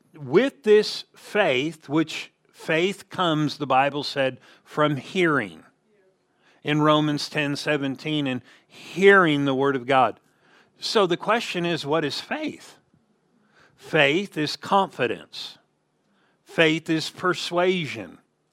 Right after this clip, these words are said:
about something God has said. So it's a very confident thing. You,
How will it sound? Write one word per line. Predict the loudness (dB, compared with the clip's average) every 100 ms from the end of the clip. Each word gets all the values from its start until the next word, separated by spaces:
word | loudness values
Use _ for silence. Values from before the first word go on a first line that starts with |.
| _ _ _ _ _ _ _ _ _ _ _ _ 0
about | 4 6 4
something | 0 -2 -2 -2 -2
God | 2 4 2
has | 0 -6
said. | -8 -2 -2 -2 -8 _ _ _ _ _ _ _ _ _ _ _ _ _ _
So | -4 2 4
it's | 2 -2
a | -2
very | 2 4 4
confident | 0 -2 2 0 0 -4 -2 -4
thing. | -6 -4 -4 -6 -10 _ _ _ _
You, | -8 -2 -2